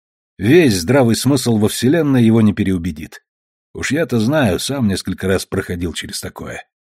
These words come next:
Да и сейчас я слегка похож на Тоба в том, что касается моей жены.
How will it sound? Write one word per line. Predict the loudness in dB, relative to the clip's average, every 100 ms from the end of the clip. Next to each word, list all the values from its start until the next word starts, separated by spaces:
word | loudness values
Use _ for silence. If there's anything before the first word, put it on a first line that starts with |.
| _ _ -10
Да | -4
и | -2
сейчас | -2 -2 -2 -2
я | -4 -6
слегка | -4 -2 -2
похож | -2 -4 -4 -4
на | -4
Тоба | -2 0 0
в | 0
том, | -2
что | -4 -6
касается | -8 -2 0 0 0 -4 -6 _
моей | -4 -2 0 -2
жены. | -4 -6 -12